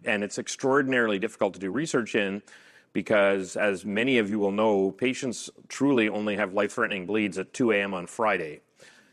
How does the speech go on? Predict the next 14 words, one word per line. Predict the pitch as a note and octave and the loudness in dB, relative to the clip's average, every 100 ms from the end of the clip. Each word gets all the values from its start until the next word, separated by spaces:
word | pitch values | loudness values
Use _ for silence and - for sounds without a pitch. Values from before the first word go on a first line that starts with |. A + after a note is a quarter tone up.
| _ - | _ -2
Um, | G#2 G2 G#2 _ - | 0 0 -6 _ 0
and | B2 A#2 | 0 2
so | D3 B2+ | 6 6
you | A#2+ | 4
need | A#2+ C#3 D3 | 2 2 4
to | C3+ | 4
have | B2 A2+ | 4 0
your | G#2+ | -2
clinical | G2 D#3 C#3+ B2 | 0 -2 0 0
trial | C3 A2+ A2 | 2 2 0
infrastructure | C#3+ C3+ - A2 - A2+ G2+ G2 _ - _ - | -2 -6 0 0 2 0 2 0 _ -20 _ -2
ready | G#2 A#2 C3 | 4 4 2
to | A2 A#2 | 0 0
go, | G#2 A2+ G2+ F#2+ G2+ | 4 6 6 4 0